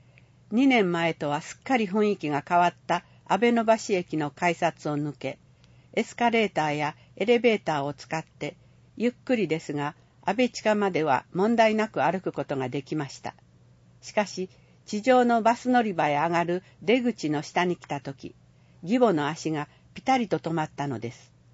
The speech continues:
急な階段でした。ここにはエスカレーターやエレベーターはありません。小さめのキャリーバッグ一つとはいえ、ステッキを使いながらでは階段を上がれそうにありません。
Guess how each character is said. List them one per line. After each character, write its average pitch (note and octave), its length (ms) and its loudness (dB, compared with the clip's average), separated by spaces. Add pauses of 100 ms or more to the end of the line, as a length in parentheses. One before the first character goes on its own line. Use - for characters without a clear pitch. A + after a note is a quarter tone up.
(580)
急 B3 200 0
な A#3 160 2
階 G#3+ 260 -4
段 F#3 240 -2
で D#3+ 100 -2
し - 140 -14
た。 - 160 -12 (720)
こ - 140 -12
こ A#3 120 2
に A3 140 2
は F3 200 2 (240)
エ G3+ 100 -4
ス - 140 -12
カ A#3+ 140 4
レ A3+ 140 2
ー G3 80 -4
タ D#3+ 140 0
ー D3+ 80 -2
や D3 220 -4 (140)
エ G3+ 120 0
レ A#3+ 140 2
ベ A3 160 0
ー G3 60 -8
タ D3 140 -2
ー C#3+ 40 0
は C3+ 140 -2
あ D3 60 0
り D#3+ 120 -4
ま D#3 120 -4
せ C#3+ 200 -8
ん。 C3+ 100 -8 (800)
小 B3+ 200 -2
さ A#3+ 160 2
め A3+ 120 2
の G#3+ 280 0
キ - 80 -4
ャ A3+ 60 2
リ A#3 180 0
ー - 20 -10
バ G#3+ 160 2
ッ G3 60 -10
グ E3 120 -8
一 F#3+ 260 -6
つ - 140 -20
と D3+ 120 -4
は C#3 140 -2
い C#3 160 -6
え、 - 160 -6 (360)
ス - 120 -20
テ B3+ 120 2
ッ B3 40 -2
キ - 180 -2
を E3 80 2
使 G3 280 -2
い F#3 60 2
な F3+ 140 0
が D#3 120 -2
ら D3 120 -2
で C#3 120 -6
は C#3 200 -6 (260)
階 A3+ 240 -2
段 G#3 260 4
を G3 160 0
上 F#3+ 120 2
が A3+ 120 2
れ A#3 120 0
そ G#3 260 -2
う - 20 -2
に D3+ 240 -4
あ D3+ 80 -6
り D#3 120 -6
ま D#3 140 -6
せ - 180 -10
ん。 - 100 -16